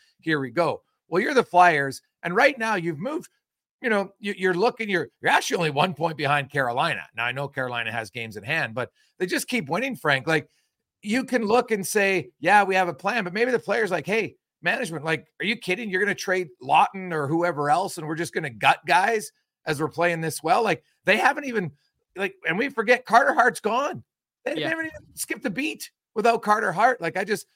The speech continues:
Speaker 1: I wonder if the Flyers might have to reassess here. And, uh, you know, Laughton's got another year on his deal. I know Walker and, and Seeler are U F As, and you've talked about how they'd like to re-sign Nick Seeler. So, um, like, I'm not, I'm not sure that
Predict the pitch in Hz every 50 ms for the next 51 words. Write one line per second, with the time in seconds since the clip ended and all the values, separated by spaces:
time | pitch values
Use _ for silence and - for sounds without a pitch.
0 | _ _ _ _ - 160 156 202 285 311 277 247 220 - 190 147 - - 160 180
1 | 220 220 190 175 143 139 170 180 175 175 175 170 170 147 156 160 160 139 - -
2 | 160 180 190 - - 165 143 131 131 131 120 101 _ _ _ _ _ - 156 156
3 | 151 151 156 165 165 180 208 254 247 233 190 139 - 180 170 170 170 175 - -
4 | 147 147 143 143 156 175 165 170 160 147 147 147 147 143 139 139 139 139 131 104
5 | 85 123 123 117 110 113 123 127 131 160 175 208 214 190 160 156 156 170 160 -
6 | 160 151 147 143 135 139 127 131 123 - - 143 143 139 139 131 127 127 123 127
7 | 123 117 - 127 120 127 123 123 135 131 110 - 147 143 143 143 151 139 127 120
8 | 127 127 120 117 117 127 127 - - 110 123 139 135 127 - 117 101 98 95 95
9 | 98 - - - 90 87 101 135 135 - - 135 123 117 104 - _ _ _ _
10 | _ _ - 117 120 123 120 104 - _ _ _ - - - - 247 277 277 269
11 | 247 226 - _ _ _ _ - 196 240 269 285 262 - - 247 240 240 240 254
12 | 226 208